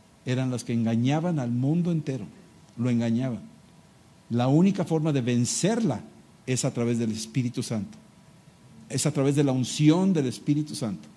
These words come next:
¿Sí? Bien. Versículo veinticuatro.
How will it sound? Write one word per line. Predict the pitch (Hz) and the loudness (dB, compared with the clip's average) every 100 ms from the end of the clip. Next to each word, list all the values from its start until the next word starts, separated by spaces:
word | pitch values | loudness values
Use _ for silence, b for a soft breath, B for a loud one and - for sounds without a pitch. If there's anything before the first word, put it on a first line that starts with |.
| - - - - - - - - - | -20 -20 -20 -20 -20 -20 -20 -20 -12
¿Sí? | - 120 135 - - - - - - - - - - - - - - - | -4 -4 -4 -12 -20 -20 -20 -20 -20 -20 -20 -20 -20 -20 -20 -20 -20 -8
Bien. | 110 107 92 - - - - - - - - - - | -2 0 -2 -8 -16 -20 -20 -20 -20 -20 -20 -20 -6
Versículo | 110 120 131 131 | -2 0 0 2
veinticuatro. | 120 113 107 131 139 139 | 0 -2 -2 -2 -2 -4